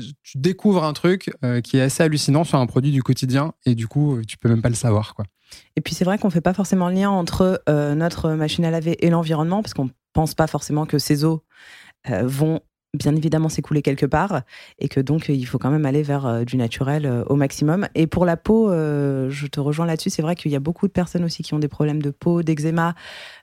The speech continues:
Speaker 2: de peau qui réagissent, sensibles. Et, euh, c'est souvent, ou très souvent dû à la lessive, en fait.
Speaker 1: Ouais,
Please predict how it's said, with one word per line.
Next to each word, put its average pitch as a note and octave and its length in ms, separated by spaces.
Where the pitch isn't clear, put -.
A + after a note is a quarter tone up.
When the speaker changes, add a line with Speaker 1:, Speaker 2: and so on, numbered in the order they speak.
Speaker 2:
de D3 100
peau D#3 160
qui - 160
réagissent, E3+ 500
sensibles. F#3 600
Et, F3+ 240
euh, D3 100
c'est B2+ 300
souvent, F3+ 460
ou D#3 180
très - 160
souvent F3 260
dû E3 200
à E3 40
la D3 100
lessive, C#3+ 280
en B2 80
fait. - 220
Speaker 1:
Ouais, F3+ 180